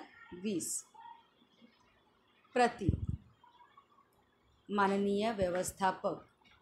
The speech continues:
अंकित स्पोर्ट्स ठाणे पश्चिम, हा आपण ज्याला पत्रा-,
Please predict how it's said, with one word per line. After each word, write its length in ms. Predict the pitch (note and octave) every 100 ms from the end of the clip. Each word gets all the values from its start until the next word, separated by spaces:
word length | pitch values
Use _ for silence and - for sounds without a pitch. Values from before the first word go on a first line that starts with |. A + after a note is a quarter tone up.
| _ _ -
अंकित 400 | G#3 D#3 A#3 A#3
स्पोर्ट्स 640 | - - B3 F#3+ - - - - _ -
ठाणे 420 | - G#3 G3 G#3 C4 - -
पश्चिम, 440 | G3 - - E3 - - - - C6+ C6+ C6+ _ C6+ - - - - - - - -
हा 100 | G3
आपण 440 | G3 G#3 A3 C#4+
ज्याला 240 | A3 F#3+ G3
पत्रा-, 480 | - F#3+ - G3